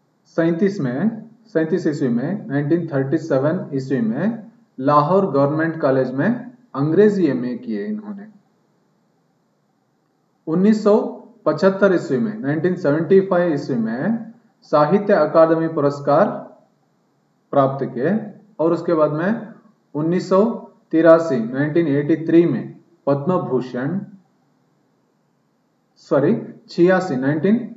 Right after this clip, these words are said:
एटी सिक्स में पद्म भूषण और उन्नीस सौ तिरासी में, नाइनटीन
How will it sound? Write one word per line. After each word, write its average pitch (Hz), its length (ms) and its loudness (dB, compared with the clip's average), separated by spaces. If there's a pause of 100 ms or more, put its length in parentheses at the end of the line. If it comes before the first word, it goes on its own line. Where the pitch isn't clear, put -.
एटी 151 220 0
सिक्स - 340 -4
में 135 440 -6
पद्म 170 300 0
भूषण 139 500 -4 (480)
और - 540 -2 (340)
उन्नीस 180 340 0
सौ 196 120 6 (760)
तिरासी 165 480 4
में, 160 440 -4 (100)
नाइनटीन 160 360 0